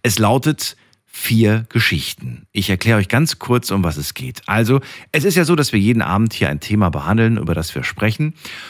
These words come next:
Und, äh, es ist dann so, dass tagsüber dann manchmal auch noch Nachrichten reinflattern, wo sich Menschen beteiligen oder auch abends.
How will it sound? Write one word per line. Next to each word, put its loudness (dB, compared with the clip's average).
Und, 4
äh, 4
es -2
ist -6
dann 6
so, 4
dass 0
tagsüber 0
dann 4
manchmal 2
auch -2
noch -2
Nachrichten -2
reinflattern, 0
wo -2
sich -6
Menschen 0
beteiligen 0
oder 0
auch -8
abends. 0